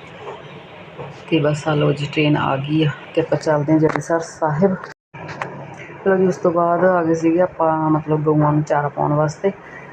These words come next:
ਤੇ ਹਰ ਸ਼ਨੀਵਾਰ, ਮਤਲਬ, ਸਰਦਾਰ ਜੀ ਦਸਵੰਧ ਕੱਢ ਦਿੰਦੇ ਹੁੰਦੇ ਆ, ਹੈ ਨਾ, ਚੰਗਾ ਹੁੰਦਾ। ਤੇ ਇੱਧਰ ਨਾ ਗਊਆਂ ਹਜੇ ਛੱਡਣੀਆਂ ਸੀਗੀਆਂ, ਕਿਉਂਕਿ ਜਿਹੜਾ ਹੋਰ ਦੂਸਰੀ ਸਾਈਡ ਪਹਿਲਾਂ ਅਸੀਂ ਉੱਧਰ ਹੀ ਪਾ ਕੇ ਆਉਂਦੇ ਹੁੰਦੇ ਹਾਂ।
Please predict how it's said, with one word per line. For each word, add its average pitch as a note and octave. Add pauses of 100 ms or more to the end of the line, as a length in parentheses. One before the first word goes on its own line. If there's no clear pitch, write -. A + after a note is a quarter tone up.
(140)
ਤੇ E3
ਹਰ E3+
ਸ਼ਨੀਵਾਰ, E3
ਮਤਲਬ, D#3
ਸਰਦਾਰ D3+
ਜੀ D3
ਦਸਵੰਧ D3+
ਕੱਢ D3+
ਦਿੰਦੇ E3+
ਹੁੰਦੇ D3
ਆ, D3
ਹੈ D3+
ਨਾ, F#3 (140)
ਚੰਗਾ D#3
ਹੁੰਦਾ। D#3 (1500)
ਤੇ E3 (380)
ਇੱਧਰ F3
ਨਾ G#3
ਗਊਆਂ E3
ਹਜੇ E3
ਛੱਡਣੀਆਂ D3+
ਸੀਗੀਆਂ, D3+
ਕਿਉਂਕਿ E3+
ਜਿਹੜਾ E3
ਹੋਰ E3
ਦੂਸਰੀ D#3+
ਸਾਈਡ D#3+
ਪਹਿਲਾਂ E3
ਅਸੀਂ F3+
ਉੱਧਰ E3
ਹੀ G3
ਪਾ F3+
ਕੇ E3
ਆਉਂਦੇ D3
ਹੁੰਦੇ D3
ਹਾਂ। D3+